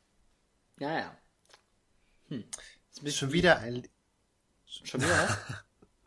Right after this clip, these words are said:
Speaker 1: was?
Speaker 2: <laughs> Sorry. Sag du.
Speaker 1: Ich
Speaker 2: Ich
Speaker 1: wollte
Speaker 2: kann's
Speaker 1: nur einen
Speaker 2: gleich
Speaker 1: dummen Witz
Speaker 2: sagen.
Speaker 1: machen. Mach du ruhig.
Speaker 2: Okay. Ähm, schon wieder ein Lied mit so einem großen Thema. Es ist erstaunlich, weil es schon wieder eins ist, was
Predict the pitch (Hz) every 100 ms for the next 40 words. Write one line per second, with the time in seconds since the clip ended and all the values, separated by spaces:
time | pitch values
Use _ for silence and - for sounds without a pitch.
0 | - - 311 - - 156 151 - 113 107
1 | 104 - - _ 135 135 113 104 _ _
2 | _ _ _ _ _ - - - 156 143
3 | 143 139 160 - 120 120 127 147 131 110
4 | - _ _ _ _ _ _ _ _ _
5 | _ _ _ _ 123 151 151 _ - -
6 | - _ 127 127 - _ - 139 160 165
7 | 139 131 127 151 - 123 123 120 117 113
8 | - 107 139 147 - 113 - - 127 135
9 | 127 98 98 - 101 - 123 - - 110
10 | - - 117 143 127 131 - 123 120 117
11 | - 127 120 143 131 101 107 113 110 -
12 | 107 -